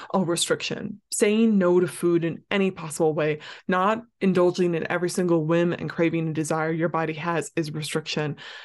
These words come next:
That's not true, and that's not the world we live in.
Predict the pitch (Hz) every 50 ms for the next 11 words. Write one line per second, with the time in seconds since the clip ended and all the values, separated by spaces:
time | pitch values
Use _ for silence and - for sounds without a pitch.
0 | - _ - - 202 196 196 196 - 185 170 151 147 - - - 170 165 165 165
1 | 170 160 151 - - 160 160 165 156 156 165 160 151 156 151 151 151 147 151 156
2 | 175 190 220 240 240